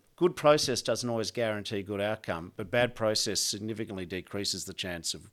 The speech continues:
proper outcomes. So it'll be up to the public service to take what action it has. Some of the secretaries have access to information in the sealed report, which I don't.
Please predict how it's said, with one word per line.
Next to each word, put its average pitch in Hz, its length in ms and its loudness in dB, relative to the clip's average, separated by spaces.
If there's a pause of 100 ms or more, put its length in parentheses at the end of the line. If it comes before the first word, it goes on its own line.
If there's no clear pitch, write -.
(140)
proper 90 300 -8
outcomes. 82 600 -8
So - 160 -2
it'll 113 100 0
be 120 140 2
up 135 120 0
to 131 60 -10
the 107 80 -6
public 104 340 -2
service 107 420 0
to 95 100 -8
take 95 300 -6
what 101 140 -2
action 98 400 -4
it 87 100 -10
has. 95 460 -6
Some 139 280 2
of 117 80 0
the 113 180 2
secretaries 107 720 2
have 110 120 0
access 110 440 0
to 104 180 -4
information 101 580 -6
in 98 80 -4
the 95 80 -6
sealed 98 320 -4
report, 101 380 -6
which 113 200 -8
I 104 120 2
don't. 123 320 -4